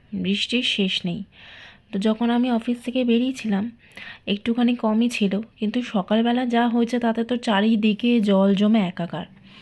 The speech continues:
আজকে আমার বেরাতেও অনেকটা লেট হয়েছে। প্রায় আমি যখন বেরাচ্ছিলাম খড়দার অফিস থেকে, তখন ওই পৌনে নটা বাজে। তো আজকে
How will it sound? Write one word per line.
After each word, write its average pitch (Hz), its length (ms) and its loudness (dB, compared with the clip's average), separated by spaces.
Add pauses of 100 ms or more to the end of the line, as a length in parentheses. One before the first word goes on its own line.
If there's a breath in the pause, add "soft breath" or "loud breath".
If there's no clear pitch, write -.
(340 loud breath)
আজকে 190 280 -6
আমার 226 200 2
বেরাতেও 196 440 2
অনেকটা 208 400 0
লেট 190 280 -2
হয়েছে। 185 280 0
প্রায় 196 560 -2 (340 loud breath)
আমি 190 240 0
যখন 214 360 2
বেরাচ্ছিলাম 190 640 0
খড়দার 190 420 0
অফিস 196 400 -2
থেকে, 226 280 -8 (440 loud breath)
তখন 262 640 -4
ওই 330 300 -4 (140)
পৌনে 247 240 -2
নটা 233 260 0
বাজে। - 440 -6 (340 soft breath)
তো - 80 -12
আজকে 240 440 -4